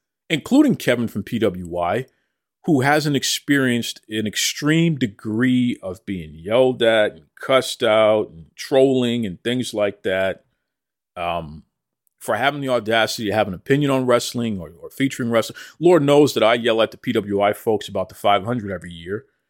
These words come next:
uh, but we know, we know what that's all about. They,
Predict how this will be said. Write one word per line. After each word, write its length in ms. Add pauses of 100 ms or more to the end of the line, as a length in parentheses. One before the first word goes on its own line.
(320)
uh, 220
but 180
we 140
know, 380 (220)
we 120
know 120
what 140
that's 240
all 160
about. 320
They, 240